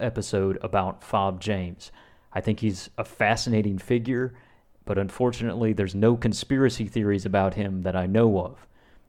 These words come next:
If you do know of any Fob James conspiracy theories, please get in touch with me. I would love any excuse to talk about Fob James. I love saying the name Fob James. I just think he's a really interesting,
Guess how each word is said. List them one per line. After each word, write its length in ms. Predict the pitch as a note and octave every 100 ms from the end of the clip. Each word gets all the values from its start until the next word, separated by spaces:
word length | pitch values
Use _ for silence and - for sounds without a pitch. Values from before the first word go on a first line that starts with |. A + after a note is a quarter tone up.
| _ _
If 160 | - G#2
you 100 | F#2+
do 300 | F2+ A#2+ C#3
know 400 | C3+ B2 A#2+ A#2
of 160 | G2+ F#2+
any 240 | A2 G#2
Fob 420 | - G2+ G2+ G2
James 360 | F#2+ G2+ G2 F2+
conspiracy 640 | F#2+ - C3 C3 B2 C3
theories, 560 | A#2+ B2 B2 A#2+ A#2 - - _
please 320 | - A2 G2+ F#2
get 140 | F#2
in 140 | F2+
touch 280 | - A#2+ A#2
with 160 | A#2+ A#2+
me. 300 | A#2+ A#2 A#2 - _ -
I 100 | G2+
would 220 | F#2 F#2+
love 500 | F#2 G2 A2+ G#2 F#2+ - -
any 220 | C3+ C#3+
excuse 460 | C3+ - A#2+ A#2+ A#2+
to 100 | F#2+
talk 320 | - A2 C3+
about 300 | C3 B2+ A2+
Fob 340 | - B2 B2
James. 500 | A#2 B2 B2 A#2+ A#2+ - -
I 80 |
love 280 | G2+ G#2+ F#2
saying 440 | - - G#2 A2 G2+
the 80 |
name 420 | F2+ F#2 A#2+ B2+ A#2
Fob 400 | A2+ A2 A2 G#2
James. 500 | A2 A2 G#2+ G#2+ - - - -
I 80 |
just 220 | G2 A2 C#3
think 160 | C3+
he's 160 | B2 G#2+
a 40 |
really 360 | F#2+ A2 G#2+ -
interesting, 640 | A#2 G#2 G#2+ - F#2+ F#2